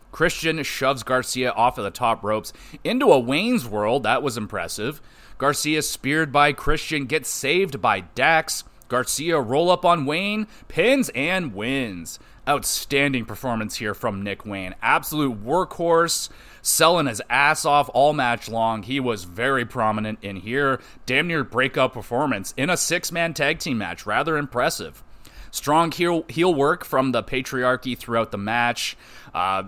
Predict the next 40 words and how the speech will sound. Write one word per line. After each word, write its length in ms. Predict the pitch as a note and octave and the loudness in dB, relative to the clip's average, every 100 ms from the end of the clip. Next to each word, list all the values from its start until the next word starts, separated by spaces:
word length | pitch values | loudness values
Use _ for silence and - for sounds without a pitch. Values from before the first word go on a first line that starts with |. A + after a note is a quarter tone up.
| F#2 | -2
I, 200 | A2+ A2+ | -2 0
I 100 | A2 | 2
enjoyed 460 | C3 C#3+ - E3 D#3+ | 2 0 4 4 6
that 160 | D#3+ D3 | 4 0
they 140 | D3 | 0
managed 460 | C3 B2+ C3+ B2+ - | 0 0 0 -2 -2
to 60 | |
not 220 | A#2+ B2 | 2 2
have 200 | B2 A#2 | 2 0
Killswitch 520 | - B2+ B2 - C3 C#3 | 0 -4 -2 -2 -4 -2
in 60 | |
the 80 | A#2 | -4
ma-, 120 | G#2 G2+ | -2 2
I 80 | |
don't 140 | E3+ A#3+ | 4 4
even 160 | D3+ | 0
know 100 | C#3+ | 0
if 60 | B2 | 0
he 100 | B2 | 0
got 240 | A#2+ A#2 | 0 0
into 200 | A2 A#2+ | -4 -8
the 120 | C3 B2+ | -4 -2
match 280 | C3 C3 | 0 -2
legally 520 | F#2+ G2 A#2 B2 B2 A2 | -4 -6 -4 -2 -2 -2
once, 720 | F2+ F#2 F#2+ C3+ G#3 - - - - - | -6 -8 -6 -4 -4 -6 -8 -12 -20 0
but 100 | C3 | 2
he 80 | C#3 | 2
was 140 | C3+ | 0
still, 440 | - D3 C#3+ C3 - | 0 4 4 4 0
you 80 | A#2+ | -4
know, 160 | A#2 | -4
doing 260 | G2 C3 C#3 | -2 -2 0
his 160 | C3+ - | -2 -2
thing 220 | D3 A#2+ | 0 0
out 180 | G2 F#2+ | -2 -4
there, 160 | F2+ | -8
so 160 | F2 F#2+ | -8 -4
that 220 | G2 A2+ | -2 0
was 140 | A#2 | -2
good. 340 | - A#2 A2 | -4 -4 -4